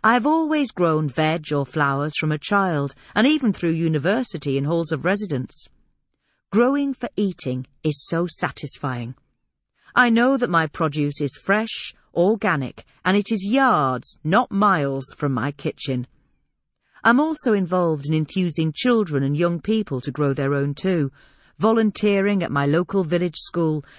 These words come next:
and supporting teachers to deliver the core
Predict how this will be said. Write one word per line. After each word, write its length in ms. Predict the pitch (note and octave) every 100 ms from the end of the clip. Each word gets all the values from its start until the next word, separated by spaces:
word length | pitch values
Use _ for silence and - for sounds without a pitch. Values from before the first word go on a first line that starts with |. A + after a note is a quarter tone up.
| -
and 140 | G#3+ G#3+
supporting 640 | B3+ - C#4+ C#4+ C4+ A#3+ -
teachers 560 | A#3 - - D3 C3+ - - -
to 100 | G3
deliver 360 | G#3+ A3 G3
the 160 | F3 E3+
core 380 | - A#3 G#3